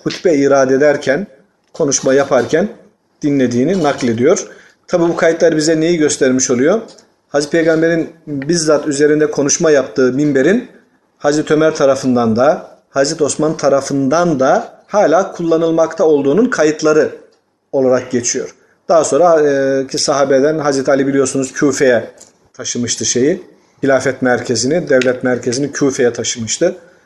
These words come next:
Ondan sonra da Hazreti Muaviye halife olunca Şam'dan yönetilmeye başlandı devlet. Dolayısıyla Medine'deki minber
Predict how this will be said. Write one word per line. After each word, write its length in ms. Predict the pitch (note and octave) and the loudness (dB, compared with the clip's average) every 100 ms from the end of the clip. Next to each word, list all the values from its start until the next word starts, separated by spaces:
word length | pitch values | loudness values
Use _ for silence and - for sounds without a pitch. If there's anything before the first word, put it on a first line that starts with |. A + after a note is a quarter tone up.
| - | -4
Ondan 240 | D3 D3+ D3 | -2 0 0
sonra 280 | D#3 D3 | 2 2
da 80 | C#3+ | 2
Hazreti 320 | C#3+ C3+ C3+ | 0 -2 -4
Muaviye 360 | C#3 C#3 C3+ C3+ | 0 2 4 2
halife 340 | B2+ C3 C3 | 2 0 2
olunca 420 | C#3+ C3 A#2+ E3+ A3 - - _ - | 2 2 2 2 0 -6 -20 _ -8
Şam'dan 500 | - C#3+ C#3 D3+ C#3 | -4 -2 0 0 0
yönetilmeye 640 | B2 B2 A#2+ B2 B2 A#2+ | 0 0 -2 -2 -2 0
başlandı 600 | A#2+ A#2 - B2 A#2+ A#2+ - _ _ - | 0 -2 -2 -2 0 -2 -6 _ _ -6
devlet. 400 | A#2 C3 A3 - - - _ F3 | -2 2 0 -2 -16 -20 _ 0
Dolayısıyla 320 | D#3+ D#3+ D3+ | 2 2 0
Medine'deki 640 | D#3 D#3+ D3 C#3 D3 C#3 | 0 2 2 2 2 0
minber 520 | C3 D3 C#3 E3 - | 2 0 2 2 0